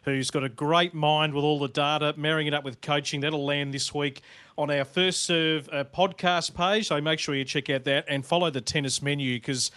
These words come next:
if you love coaching, if you love the science of it all, uh, Mark's tennis menu on social media is great to, uh, actually follow every week, mate. Really appreciate you coming on, and we'll, uh, tune in for Crunching the Numbers this week.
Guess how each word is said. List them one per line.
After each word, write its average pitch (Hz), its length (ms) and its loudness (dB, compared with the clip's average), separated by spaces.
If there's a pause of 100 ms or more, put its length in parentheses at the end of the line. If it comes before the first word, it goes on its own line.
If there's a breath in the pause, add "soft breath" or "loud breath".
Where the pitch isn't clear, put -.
(240 loud breath)
if 139 120 -2
you 139 100 0
love 165 280 2
coaching, 156 460 0
if 139 120 -4
you 139 60 -4
love 143 340 0 (380 loud breath)
the 135 100 -8
science 156 560 2
of 131 100 -4
it 135 60 -4
all, 151 460 0
uh, 127 300 -2
Mark's 139 360 -2
tennis 135 400 -4
menu 135 480 0 (380 loud breath)
on 123 160 -4
social 127 340 -2
media 123 440 -2
is 120 300 -4
great 131 320 -2
to, 120 360 -4
uh, 123 200 -2
actually 117 300 -4
follow 120 320 -2
every 113 220 -4
week, 113 240 -6
mate. 139 120 -2
Really 175 200 4
appreciate 170 400 0
you 160 80 -2
coming 170 300 2
on, 190 120 2
and 180 80 0
we'll, 156 220 2
uh, 156 100 4
tune 165 220 -2
in 160 80 0
for - 80 -8
Crunching 160 400 -2
the 156 40 0
Numbers 160 300 0
this - 160 -4
week. 170 220 0